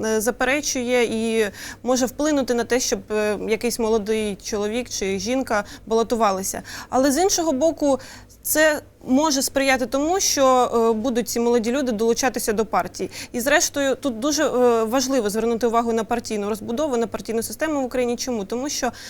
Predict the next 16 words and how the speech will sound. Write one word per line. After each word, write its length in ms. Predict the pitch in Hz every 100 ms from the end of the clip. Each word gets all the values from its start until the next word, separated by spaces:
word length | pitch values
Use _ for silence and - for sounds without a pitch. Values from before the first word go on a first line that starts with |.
| -
власне, 280 | 240 262 262
от 260 | 247 - -
членами 420 | 269 262 247 233
виборчих 420 | 240 226 247 262
комісій 440 | - 311 427 - 220
були, 300 | 202 247 320
е, 420 | 302 - 214 214
вони 340 | 196 240 262
формувалися 580 | - 233 254 330 320 233
за 120 | 214
поданням 520 | 196 220 220 233 262
від 140 | 226 -
партій. 420 | 233 - - - - - - - -
Е, 460 | 226 226 226 220 214
і 340 | - 254 269
взагалі 580 | 226 233 311 320 294 220